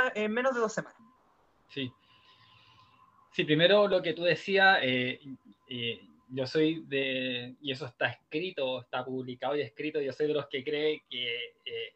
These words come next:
Speaker 2: eh, de hace muchos años que había un proceso constituyente en curso en nuestro país, por lo menos del dos mil doce, tengo ahí un artículo publicado en el libro que, que lo señala, así que soy de aquellos que sí lo vimos venir, y me parece que un, una,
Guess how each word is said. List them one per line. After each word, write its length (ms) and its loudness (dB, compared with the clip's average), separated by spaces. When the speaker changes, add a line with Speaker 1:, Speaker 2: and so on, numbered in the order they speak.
Speaker 2:
eh, 420 -18
de 80 -10
hace 160 -12
muchos 380 -10
años 200 -4
que 100 -4
había 80 -2
un 60 -12
proceso 340 -16
constituyente 840 -8
en 100 -10
curso 500 -10
en 80 -10
nuestro 240 -16
país, 420 -8
por 100 -10
lo 80 -8
menos 200 -6
del 140 -6
dos 120 -2
mil 240 -6
doce, 580 -8
tengo 240 -8
ahí 120 -6
un 140 -6
artículo 540 -8
publicado 400 -6
en 80 -4
el 80 -10
libro 340 -4
que, 340 -8
que 60 -16
lo 100 -10
señala, 360 -10
así 200 -16
que 340 -6
soy 220 -6
de 80 0
aquellos 360 -2
que 100 -12
sí 220 -14
lo 100 -8
vimos 280 -8
venir, 340 -10
y 80 -14
me 100 -6
parece 360 -4
que 420 -6
un, 400 -10
una, 440 -4